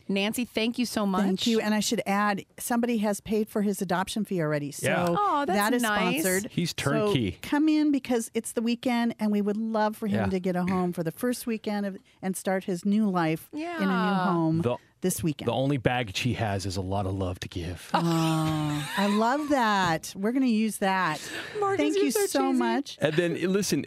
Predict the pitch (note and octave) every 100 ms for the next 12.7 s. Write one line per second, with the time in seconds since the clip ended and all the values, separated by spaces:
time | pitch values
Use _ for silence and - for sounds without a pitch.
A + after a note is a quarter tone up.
0 | - D#3 - D#3+ - D#3+ D#3+ D#3+ E3+ D#3+
1 | A3+ B3+ D3 B2+ A#2 A2 - B2+ B2+ B2
2 | - F3 - C#3+ B2 B2 C3 C3+ B2+ B2
3 | A2+ A#2 G2+ F2+ B2+ B2 F#2+ G#2 F#2+ -
4 | G#2 G2 F#2+ F#2+ F#2 F#2+ F2 E2 F#2 E2
5 | D#2 F#2 G2+ A#2 A#2 A2+ F#2+ F#2 G2 F#2+
6 | F#2+ - - _ _ _ - G2 D2+ -
7 | - G#2+ F#2 G2+ F2 G2+ G#2+ A2 G#2 E2+
8 | - F#2 F2 D#2 - - G2+ - F2+ -
9 | G#2+ G2 F2 F#2 E2+ E2+ E2 E2 - A#3+
10 | E3+ - A#2 A3 G#3+ A3 G#3 A#3+ G#2+ C4+
11 | C#4+ D#4 D#4 C4 A3 - - B3 C#4+ C#4
12 | C4 - A#3 A#3+ - G#3